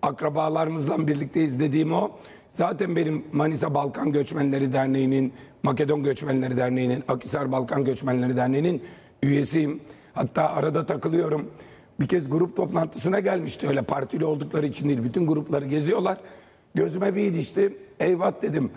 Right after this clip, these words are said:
"Bizim dernek başkanı gelmiş. Aidatlar birikti herhalde," dedim. Bayağı böyle gülüştük, alkışladık. Ben Türkiye'nin dört bir yanındaki, e, Makedon göçmenleri, Balkan göçmenleri, Rumeli göçmenleri inanılmaz derecede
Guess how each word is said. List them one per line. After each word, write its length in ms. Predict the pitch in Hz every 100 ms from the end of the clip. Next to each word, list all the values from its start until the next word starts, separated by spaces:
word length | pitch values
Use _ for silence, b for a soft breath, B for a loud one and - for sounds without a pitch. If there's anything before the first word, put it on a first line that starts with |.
| B B B -
"Bizim 280 | 139 185 165
dernek 340 | 165 185 190
başkanı 380 | 359 262 - 180
gelmiş. 340 | 170 170 143 -
Aidatlar 680 | 156 160 160 165 175 160
birikti 320 | 156 160 -
herhalde," 400 | 170 160 151 139
dedim. 280 | 135 139 160
Bayağı 320 | 156 160 151
böyle 180 | 143 143
gülüştük, 520 | 143 151 151 - -
alkışladık. 600 | 147 143 131 123 208 202 202 B B B B -
Ben 200 | 170 170
Türkiye'nin 540 | 180 175 180 160 147
dört 240 | 135 180 -
bir 80 | 147
yanındaki, 800 | 139 135 131 131 120 - 196 196 B B B _ -
e, 20 | 139 135 135 -
Makedon 440 | 135 127 143 147 147
göçmenleri, 580 | 143 151 135 131 135
Balkan 360 | 123 120 110 143
göçmenleri, 680 | 135 123 139 135 131 143 139 B B B
Rumeli 360 | 147 151 147 143
göçmenleri 760 | 143 139 143 139 139 147 202 - B B B
inanılmaz 600 | 147 165 165 175 175 135
derecede 600 | 160 143 127 139 143 135